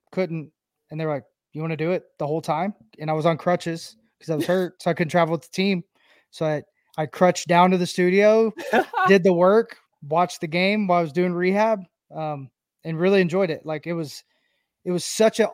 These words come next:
Speaker 1: awesome moment for me, Mackie, in a very tough time.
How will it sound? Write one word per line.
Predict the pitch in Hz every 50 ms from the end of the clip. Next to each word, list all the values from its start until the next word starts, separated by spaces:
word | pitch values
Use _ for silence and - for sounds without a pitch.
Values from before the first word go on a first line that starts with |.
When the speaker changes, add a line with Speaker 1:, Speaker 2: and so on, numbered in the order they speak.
| -
Speaker 1:
awesome | - 170 180 190 185 - 214 202 180
moment | 175 175 180 180 190 190 -
for | - - 190
me, | 190 196 202 202 190 - _ _ _ _ _ _ _ _ _ -
Mackie, | 185 196 196 190 - 214 208 196 180 - _ _ _ _ _ _ _
in | - 175
a | 175 156
very | 139 123 160 175 180 180 175
tough | 165 - - - 180 170 -
time. | - - 160 143 151 165 170